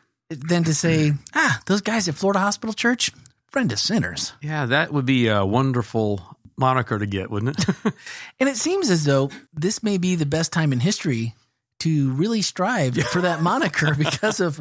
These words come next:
Speaker 1: everything that's happening in the world and with the rise and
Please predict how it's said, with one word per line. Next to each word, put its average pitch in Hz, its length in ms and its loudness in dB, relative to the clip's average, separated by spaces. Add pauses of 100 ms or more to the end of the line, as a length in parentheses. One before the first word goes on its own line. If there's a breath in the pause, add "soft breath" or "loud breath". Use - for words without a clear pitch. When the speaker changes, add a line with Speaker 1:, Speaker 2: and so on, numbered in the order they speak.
(400 loud breath)
Speaker 1:
everything 233 420 2
that's 185 220 0
happening 175 460 2
in 151 80 4
the 131 80 2
world 170 640 2
and 123 360 0
with 117 180 -4
the 110 200 -2
rise 147 460 2
and 110 200 -2